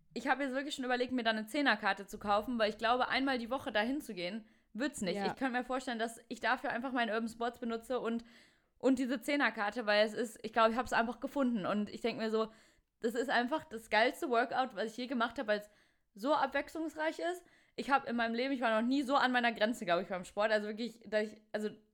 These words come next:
Speaker 1: ich hab gedacht, wirklich, ich kann, ich konnte nicht mehr. Wir waren so nass geschwitzt. So, also es ist wirklich, ähm, ja, es ist krass. Aber es macht halt voll Spaß, weil es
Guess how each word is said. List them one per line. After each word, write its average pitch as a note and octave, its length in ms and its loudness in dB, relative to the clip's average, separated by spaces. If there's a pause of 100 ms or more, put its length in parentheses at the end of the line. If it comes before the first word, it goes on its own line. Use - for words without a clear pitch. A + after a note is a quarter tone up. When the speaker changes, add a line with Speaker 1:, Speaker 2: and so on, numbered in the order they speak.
Speaker 1:
ich F3+ 160 -10
hab E3 140 -6
gedacht, F3 240 -4
wirklich, F#3 240 -10
ich - 60 -20
kann, D4+ 240 -2
ich - 120 -10
konnte D#4 240 -4
nicht F3 160 -10
mehr. G3 200 0 (300)
Wir A3+ 100 -4
waren A#3+ 200 4
so B3+ 200 0
nass D4+ 240 -2
geschwitzt. C4+ 440 -6 (760)
So, C#4 480 -4
also G#3+ 200 2
es A3 160 -4
ist - 80 -14
wirklich, B3+ 600 -6
ähm, A3+ 440 0
ja, D#3 280 -2 (400)
es A3+ 140 -4
ist C#4+ 240 0
krass. - 420 -2
Aber A#3 240 8
es B3 120 0
macht B3 180 0
halt C4 160 -2
voll B3 180 0
Spaß, F3 460 0
weil G#3 140 6
es G#3 100 -10